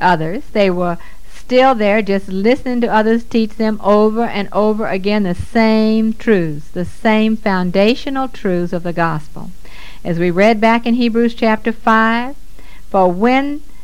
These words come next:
for the time you ought to be teachers, you have need that one teach you again, which be the first principles of the oracles of God, and are become such as have need of milk, not of strong meat.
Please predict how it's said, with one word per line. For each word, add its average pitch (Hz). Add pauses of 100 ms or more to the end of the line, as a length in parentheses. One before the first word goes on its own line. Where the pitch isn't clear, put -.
(180)
for 185
the 180
time 247
you 190
ought 220
to 190
be 175 (100)
teachers, 262 (240)
you 190
have 185
need 226
that 185
one 214
teach 214
you 254
again, 175 (500)
which 190
be 196
the 175
first 226
principles 180
of 180
the 165
oracles 208
of 214
God, 160 (260)
and 196
are 214
become 254
such 262
as 233
have 226
need 240
of 240
milk, 202
not 190
of 247
strong 214
meat. 190